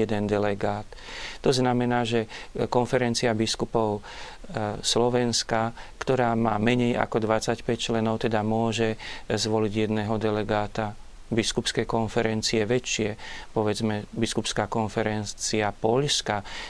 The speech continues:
kde je počet biskupov niečo viac ako sto, oni majú zvyčajne štyroch reprezentantov. Pre nás je možno také troška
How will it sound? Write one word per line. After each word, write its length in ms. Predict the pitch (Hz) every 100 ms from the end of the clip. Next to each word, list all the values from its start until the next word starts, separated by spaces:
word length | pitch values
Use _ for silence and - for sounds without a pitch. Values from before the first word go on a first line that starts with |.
| -
kde 220 | 120 110
je 160 | 107 107 -
počet 320 | 113 - 107
biskupov 720 | 107 107 - 107 110 104 107
niečo 400 | 117 107 104 117
viac 240 | 110 110
ako 240 | 113 107 110
sto, 480 | - - 113 127 - - - - -
oni 400 | 120 117 117 -
majú 240 | 107 107
zvyčajne 640 | 107 110 104 117 107 107
štyroch 480 | 104 - 117 110 107
reprezentantov. 1120 | 123 107 113 104 104 101 110 101 101 107 104 110 - - - - - - - -
Pre 320 | 120 - 127
nás 240 | 165 175 139
je 80 | 135
možno 240 | 131 131 123
také 240 | 123 127
troška 240 | 123 -